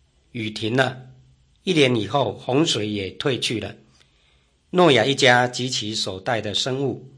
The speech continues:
走出了那艘大船。诺亚向上帝奉献了祭品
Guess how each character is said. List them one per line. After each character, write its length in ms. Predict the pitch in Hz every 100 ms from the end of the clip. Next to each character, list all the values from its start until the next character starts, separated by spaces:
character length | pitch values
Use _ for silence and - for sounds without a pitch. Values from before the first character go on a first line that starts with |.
| _ _ _ _ _ _
走 240 | 117 95
出 200 | 95 127
了 140 | 117 101
那 180 | 123
艘 240 | 104 120 110
大 220 | 127 104
船。 420 | - 92 87 107 - _ _ _ _ _ _ _ _ _ -
诺 180 | 165 139
亚 180 | 113 107
向 320 | - 131 117
上 220 | 147 127
帝 240 | 127 113
奉 420 | 107 - - 143 113
献 240 | 147 120
了 120 | 104
祭 200 | - 135
品 400 | 107 - 87 120